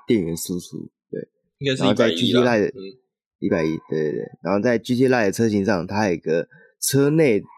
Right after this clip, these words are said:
Speaker 1: 就可以直接插一百一十伏电源的这个插头。那，呃，两位觉得这台车跟 Ioniq五，就是他们的正式售价都出来了，那两台应该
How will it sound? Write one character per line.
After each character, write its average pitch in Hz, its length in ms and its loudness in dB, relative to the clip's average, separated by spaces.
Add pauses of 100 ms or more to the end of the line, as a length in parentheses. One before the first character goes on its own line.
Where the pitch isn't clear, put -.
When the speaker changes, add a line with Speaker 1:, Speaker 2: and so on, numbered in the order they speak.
(160)
Speaker 1:
就 127 100 2
可 123 100 2
以 101 60 4
直 101 140 -10
接 113 120 0
插 107 220 -2
一 113 40 0
百 87 180 0
一 98 100 0
十 95 160 -12
伏 - 300 -14
电 98 160 2
源 78 200 -6
的 - 160 -10
这 92 120 -6
个 69 240 -4
插 98 200 -6
头。 - 280 -12 (320)
那， 110 480 2 (720)
呃， 92 520 2
两 101 160 0
位 127 160 4
觉 107 160 0
得 101 120 2
这 127 100 0
台 113 140 2
车 113 160 -2
跟 113 300 2
Ioniq 110 680 0 (380)
五， 92 220 -6 (280)
就 107 120 2
是 92 80 2
他 107 140 -2
们 110 140 2
的 101 80 2
正 131 180 0
式 123 80 2
售 120 140 2
价 113 120 2
都 110 80 2
出 113 160 -2
来 92 120 2
了， - 260 -4
那 101 160 0
两 90 180 -2
台 87 200 0
应 104 100 0
该 101 260 2